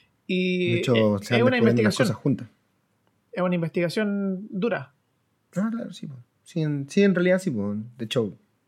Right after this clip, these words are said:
Speaker 2: la investigación la vamos haciendo nosotros con el mismo protagonista.
Speaker 1: Exactamente, es un, es un thriller tal cual. <clears throat>
Speaker 2: Buena. Ya, entonces, eh, cerrado esta, esta, esta introducción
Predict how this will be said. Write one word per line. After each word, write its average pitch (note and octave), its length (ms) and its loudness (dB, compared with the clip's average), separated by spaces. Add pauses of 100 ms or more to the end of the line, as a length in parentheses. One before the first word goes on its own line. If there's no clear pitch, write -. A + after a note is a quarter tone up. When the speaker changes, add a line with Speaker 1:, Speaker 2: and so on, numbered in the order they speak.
(420)
Speaker 2:
la G#2+ 240 0
investigación G#2 500 -4
la A2+ 60 -2
vamos A2 140 -2
haciendo A#2 200 -2
nosotros G#2+ 320 -6
con G#2 120 -2
el G#2 60 2
mismo A#2+ 200 0
protagonista. G#2+ 440 -2 (200)
Speaker 1:
Exactamente, F3+ 680 -6
es F3+ 100 -4
un, F3+ 200 -2
es F3+ 60 0
un F3 100 -2
thriller F#3 400 0
tal E3 220 -4
cual. C3 180 -4 (420)
<clears throat> F#3 540 0
Speaker 2:
Buena. G2 420 2 (1300)
Ya, - 180 -2
entonces, E3 640 0
eh, A2+ 460 4
cerrado C3 380 4
esta, A#2+ 640 0
esta, - 240 -10
esta A#2 580 -2 (300)
introducción A#2+ 960 0